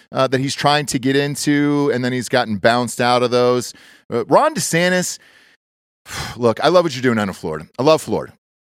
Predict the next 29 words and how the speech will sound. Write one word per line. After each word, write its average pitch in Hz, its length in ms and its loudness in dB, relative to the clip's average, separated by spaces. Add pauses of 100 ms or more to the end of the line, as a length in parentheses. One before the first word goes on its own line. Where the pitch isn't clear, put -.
I - 40 -2
love 151 200 2
going 156 300 2
down 87 240 -4
to 71 120 -18
Florida. 69 460 -14 (380)
It's 170 240 0
great. 156 420 0
It's 147 180 -2
beautiful. - 480 0 (100)
I've - 120 -18
said 180 260 2
it 175 60 -2
a 160 40 -2
million 165 280 0
times 143 340 0
on 135 60 -2
the 135 80 -4
show. 135 200 0
The 110 100 -2
cities 147 380 0
are 135 60 -4
getting 117 220 -2
better 120 280 2
and 107 120 2
all 107 180 2
that 107 100 0
other 101 140 -2
stuff. 107 360 0